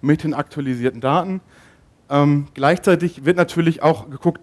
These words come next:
wo hat sich überhaupt was geändert, weil heutzutage im Zeichen von Caches, im Zeichen von Teilcaches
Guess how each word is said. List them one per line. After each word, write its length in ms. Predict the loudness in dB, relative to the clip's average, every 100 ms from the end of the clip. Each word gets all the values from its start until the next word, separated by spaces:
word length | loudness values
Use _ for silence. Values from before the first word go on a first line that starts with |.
| -8
wo 220 | -2 -2
hat 140 | -2 -6
sich 160 | -6
überhaupt 380 | -2 0 0 -4
was 160 | -10 -10
geändert, 420 | -14 -10 -10 0
weil 280 | 2 2 2
heutzutage 760 | 0 0 -4 2 2 2 -2 -4 -16 -12
im 200 | -8 -8
Zeichen 400 | -2 2 2 0
von 520 | -2 0 2 2 -4
Caches, 680 | -4 -2 -2 0 0 -2 -10 -20 -20 _
im 100 | -10
Zeichen 300 | 0 2 2
von 200 | 0 -6
Teilcaches 840 | -2 0 0 2 0 0 -4 -6